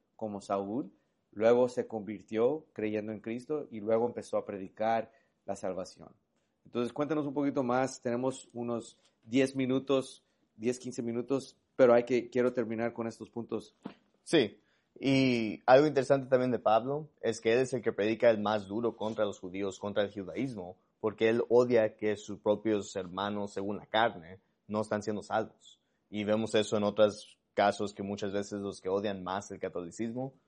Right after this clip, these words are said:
Speaker 2: son los que antes fueron católicos. Los que odian más, ¿verdad?, el, el Islam son los que antes fueron musulmanes. Pero otros versículos que me resaltaron a mí,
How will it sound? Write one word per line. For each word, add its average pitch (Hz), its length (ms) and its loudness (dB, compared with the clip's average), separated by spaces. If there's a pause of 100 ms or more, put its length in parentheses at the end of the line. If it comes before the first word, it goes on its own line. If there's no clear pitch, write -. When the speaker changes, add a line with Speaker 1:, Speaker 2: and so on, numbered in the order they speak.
Speaker 2:
son 101 200 -6
los 95 120 -8
que 95 100 -8
antes 95 300 -6
fueron 95 200 -10
católicos. - 580 -14
Los - 160 -20
que 95 80 -6
odian 98 380 0
más, 98 420 -6 (260)
¿verdad?, 95 500 -2
el, 78 520 -6
el 90 160 -8
Islam 123 460 2
son 107 160 -6
los 95 100 -8
que 95 80 -4
antes 95 220 -10
fueron 95 200 -8
musulmanes. 78 680 -18 (440)
Pero 127 140 12
otros 160 220 8
versículos 139 500 4
que 104 500 4 (180)
me 113 100 2
resaltaron 113 560 8
a 101 40 2
mí, 113 380 0